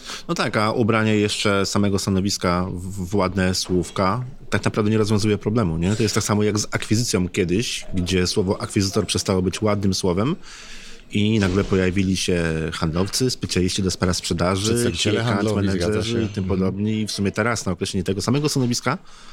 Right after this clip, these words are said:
Speaker 1: mamy ze trzydzieści różnych tytułów tak naprawdę.
Speaker 2: Z czego większość po angielsku.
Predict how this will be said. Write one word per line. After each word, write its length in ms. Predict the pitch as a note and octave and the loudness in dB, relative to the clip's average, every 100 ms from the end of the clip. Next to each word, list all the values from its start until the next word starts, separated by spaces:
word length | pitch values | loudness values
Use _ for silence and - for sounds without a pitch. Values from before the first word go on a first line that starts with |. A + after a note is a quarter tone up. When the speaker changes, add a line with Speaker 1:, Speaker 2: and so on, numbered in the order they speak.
| - - | -8 0
Speaker 1:
mamy 200 | G#2+ G2+ | 2 2
ze 120 | G#2 | 2
trzydzieści 400 | - G#2+ - F#2+ | 2 0 0 0
różnych 240 | F#2 F#2 | 0 0
tytułów 380 | - F2 E2 D#2+ | -2 0 0 -2
tak 120 | - | -6
naprawdę. 360 | E2 E2+ - - | -4 0 0 0
Speaker 2:
Z 140 | - | 0
czego 240 | - G#2+ G#2+ | 0 0 2
większość 340 | A2 G#2 G#2 | 2 0 0
po 120 | - | 0
angielsku. 440 | B2 F2 - - | 2 0 -2 -8